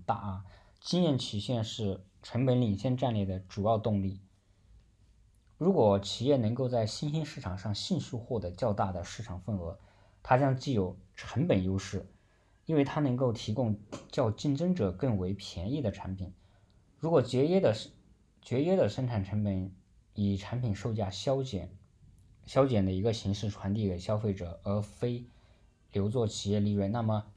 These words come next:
企业在这一市场上的竞争优势就具有持续性的。如果企业通过增加市场份额，不断地扩大生产，加速提升经验曲线效应，那就有可能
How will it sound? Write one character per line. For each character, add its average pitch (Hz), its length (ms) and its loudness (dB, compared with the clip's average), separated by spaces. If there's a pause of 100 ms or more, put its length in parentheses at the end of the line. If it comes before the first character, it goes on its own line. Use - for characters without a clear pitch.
(160)
企 - 220 -6
业 117 100 2
在 131 180 4
这 135 160 2
一 110 160 2
市 107 220 -4
场 92 180 -6
上 110 200 -2
的 90 100 0
竞 131 340 0
争 139 200 0
优 143 200 0
势 - 340 -8 (140)
就 104 260 2
具 101 240 -2
有 87 220 -4 (100)
持 - 320 -6
续 147 180 0
性 120 220 0
的。 - 200 -6 (880)
如 180 140 4
果 185 120 12
企 - 180 0
业 160 120 8
通 165 200 2
过 170 160 6
增 151 280 2
加 151 160 2
市 139 220 -4
场 98 220 -4 (360)
份 131 340 0
额， 90 340 -6 (280)
不 120 80 -2
断 139 180 6
地 98 80 4
扩 120 220 -2
大 104 120 2
生 135 220 -4
产， 92 240 -6
加 120 220 -2
速 123 320 -8 (1040)
提 - 240 -4
升 143 280 2
经 160 200 -2
验 139 160 0
曲 95 180 -6
线 107 180 -4
效 104 220 0
应， 95 200 -4 (140)
那 104 240 2
就 101 280 0
有 92 180 -2
可 95 240 -8
能 87 240 -6